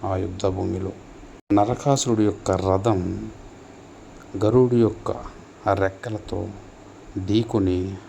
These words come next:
ఆకాశం కంపించిపోతుంది. అప్పుడు నరకాసురుడు కృష్ణునితో గదాయుద్ధం అయితే చేస్తాడు. భూమి కంపించినంత ఘోరంగా చేస్తాడు.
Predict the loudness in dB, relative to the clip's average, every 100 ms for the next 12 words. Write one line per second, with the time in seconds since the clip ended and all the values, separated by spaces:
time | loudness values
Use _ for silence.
0 | -20 -20 -20 -10 -2 -2 -2 -4 -4 -2
1 | -8 -8 -12 -20 -20 -20 -12 -4 -2 2
2 | 0 0 -4 -6 -6 -6 -6 -6 -12 -20
3 | -20 -20 -20 _ -8 0 4 6 4 2
4 | -2 -6 -16 -20 -18 -18 -16 -20 -2 0
5 | 0 2 2 2 -2 -2 -2 -2 -4 -10
6 | -18 -20 -20 -20 -4 -2 -2 0 0 0
7 | -2 -4 -2 -4 -8 -16 -20 -10 0 2
8 | 4 4 2 0 0 0 -2 -6 -8 -18
9 | -20 -18 -16 0 2 2 2 2 2 -6
10 | -16 -20 -20 -20 -20 _ 6 8 4 4
11 | 2 4 2 0 0 0 0 -2 0 0
12 | 0 0 -2 -4 -4 -8 -8 -6 -6 -6